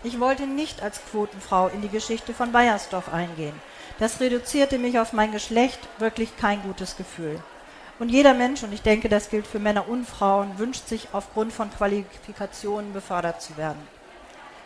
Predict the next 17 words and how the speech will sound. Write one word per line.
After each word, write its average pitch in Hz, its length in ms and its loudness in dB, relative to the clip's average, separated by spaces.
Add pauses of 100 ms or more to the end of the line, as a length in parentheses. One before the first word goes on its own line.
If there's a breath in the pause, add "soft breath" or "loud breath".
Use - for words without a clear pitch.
(200)
Ja, 214 380 6
ich - 160 -12
wollte 233 260 2
kandidieren, 233 800 -2
aber 214 320 6
wegen 214 200 -4
meiner 196 240 -2
Fähigkeiten 240 720 2
und 208 120 -10
meiner 220 240 2
Kompetenzen, 233 880 -2
nicht 220 260 0 (140)
weil 196 180 4
ich 233 140 0
eine 220 160 0
Frau 165 400 0
war. 143 160 -6